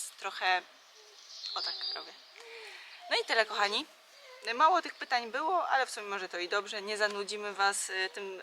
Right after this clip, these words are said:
y, sposobem. Jeżeli macie jakieś pytania jeszcze, to dawajcie znać, albo odpowiemy wam w komentarzach,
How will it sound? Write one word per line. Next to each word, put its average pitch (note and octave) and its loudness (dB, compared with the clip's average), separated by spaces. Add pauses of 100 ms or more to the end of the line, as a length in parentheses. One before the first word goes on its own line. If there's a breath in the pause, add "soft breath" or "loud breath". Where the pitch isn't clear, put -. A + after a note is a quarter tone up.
(140)
y, G3 -4
sposobem. F#3+ -4
Jeżeli G3+ -2
macie A3 2
jakieś A3 -6
pytania G#3 -2
jeszcze, A3+ -2
to G#3+ -4 (300 loud breath)
dawajcie G3 -2
znać, G3 -6
albo G#3+ 0
odpowiemy G3+ -4
wam F#3 4
w - -14
komentarzach, G3 2